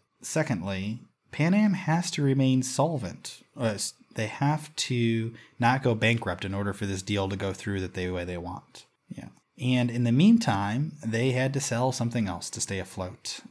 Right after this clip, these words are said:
They had some routes in Berlin, and they sold those to Lufthansa. <sighs> But it wasn't enough. In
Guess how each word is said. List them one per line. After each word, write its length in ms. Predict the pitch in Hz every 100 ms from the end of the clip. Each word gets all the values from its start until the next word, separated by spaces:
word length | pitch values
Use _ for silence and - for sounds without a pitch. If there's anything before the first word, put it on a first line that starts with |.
| _ _
They 480 | - 107 110 117 120
had 380 | 120 113 110 110
some 220 | - 104
routes 320 | 104 117 117
in 120 | 107 98
Berlin, 640 | 104 101 104 117 175 180 - -
and 140 | 110
they 100 | 113
sold 360 | 117 - 123 127
those 280 | 123 131 131
to 380 | - 135 131 131
Lufthansa. 880 | 127 120 - - 123 98 - - - - _ - - - - _ _
<sighs> 160 | 135 107 - - - - - _ _ -
But 580 | 151 151 - - - - _ _
it 180 | 120 117
wasn't 760 | 113 127 143 170 170 - - - _ -
enough. 560 | 135 107 78 - - - _ _ -
In 440 | 117 107 104 -